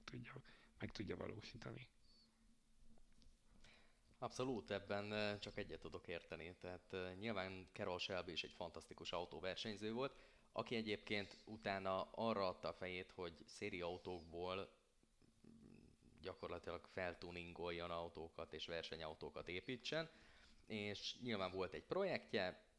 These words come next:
Speaker 2: szerettett volna csapattulajdonosként is Le Mans nyerni, ehhez jött az a Fordos elképzelés, hogy ők is szerettek volna Le Mans nyerni, szerették volna megverni a Ferrarit. Ez ugye az a, <laughs> amiről beszéltünk az előbb, hogy egy kisebb konfliktus, mert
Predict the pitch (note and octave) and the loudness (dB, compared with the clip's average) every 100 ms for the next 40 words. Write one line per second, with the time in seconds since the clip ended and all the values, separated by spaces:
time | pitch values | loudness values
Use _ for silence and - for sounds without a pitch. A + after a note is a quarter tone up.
0 | - - - - E2 - - D#2+ - - | -20 -20 -6 0 0 -2 -4 -4 -4 -10
1 | D#2+ D#2+ D2 - E2+ E2 F#2 E2+ E2 D#2 | -6 -6 -6 -6 -4 -4 0 0 0 -2
2 | D#2 - D2+ D2+ E2+ D#2 - - F2 D3+ | -4 -6 -6 -8 -6 -2 -2 -2 -2 0
3 | F#3+ C3 A2 F#2+ E2+ F2 - C3 G#2 G2 | 0 0 0 0 0 -4 -4 -2 0 0
4 | F2 - - - - - G#2 F#2 - - | -2 -6 -10 -16 -20 -4 0 0 -4 -6
5 | - E2+ - G#2+ F2+ D#2 D#2 G2 E2 - | -2 -2 0 2 2 0 0 2 0 -2
6 | F2 F#2+ E2+ D#2 - E2+ - G#2+ G#2 A3 | -4 -2 -2 -4 -8 -12 -6 -4 0 0
7 | A3+ F#3+ A#2+ A#2 A2 A2+ G#2+ G2+ G2 F#2+ | 4 4 4 2 0 2 4 4 2 0
8 | F#2+ F2+ D#2 - A#2+ F#2 - F2 F2 D#2+ | -2 -4 -4 2 2 2 -2 -4 -4 -4
9 | E2+ F2+ F2 E2 D#2 D#2 G2+ G#2 B2+ C#3 | -2 -2 -2 -2 -4 -2 0 4 4 4
10 | D#3 - - - - B2+ B2 A2+ A2 G#2+ | 2 -4 -18 -20 0 2 4 6 8 10
11 | G#2+ G#2 - - - - - A2+ A#2+ B2+ | 8 8 2 -16 -20 -16 -8 -4 2 4
12 | A#2 A2+ G#2 G2+ - F#2+ - F#2+ G2 F#2+ | 6 6 6 6 4 2 0 0 4 4
13 | E2+ F#2+ F2+ A2 - - F2+ - G2 F2+ | 2 0 2 4 6 6 6 4 0 2
14 | G2 F#2 - G2+ - G2+ F2+ | 0 -2 -2 -4 -2 0 -2